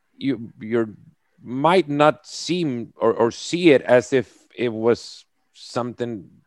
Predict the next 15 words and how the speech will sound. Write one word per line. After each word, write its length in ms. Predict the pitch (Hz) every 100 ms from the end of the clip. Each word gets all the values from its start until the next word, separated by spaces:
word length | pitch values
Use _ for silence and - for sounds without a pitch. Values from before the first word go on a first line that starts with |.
| _ -
to 380 | 110 101 87 - _ _ _ _ -
boast 340 | 165 214 -
about. 320 | 92 76 - _ -
But 200 | 143 - -
the 80 | 139
fact 280 | 147 233 143
that 80 |
you 120 | 131 156
had 160 | 165
a 60 | 160
P 180 | - 165
G 160 | 143
A 80 | 156
Tour 280 | - 156 147
card, 640 | - 175 - 156 104